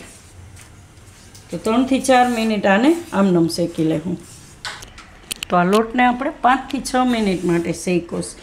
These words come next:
એકદમ ગેસની ફ્લેમ હાવ સ્લો રાખીને ધીમી એમ. કે નહીં તો તરત બળી જાહે ને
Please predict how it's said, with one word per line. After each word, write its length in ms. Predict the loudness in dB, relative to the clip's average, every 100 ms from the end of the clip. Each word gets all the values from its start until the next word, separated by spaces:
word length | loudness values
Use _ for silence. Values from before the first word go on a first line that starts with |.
| -20 -20 -8
એકદમ 380 | -6 -2 0 0
ગેસની 400 | 2 0 0 -4
ફ્લેમ 300 | -2 -2 0
હાવ 200 | 0 0
સ્લો 340 | -2 -4 -2 0
રાખીને 520 | -2 -4 -8 -6 -6
ધીમી 440 | -4 -4 -4 -4
એમ. 120 | -6 -6 -12 -20 -20 -20 -6
કે 80 | -2
નહીં 200 | 0 0
તો 80 | 0
તરત 340 | 2 0 0 4
બળી 240 | 4 4
જાહે 300 | 0 0 0
ને 100 | 0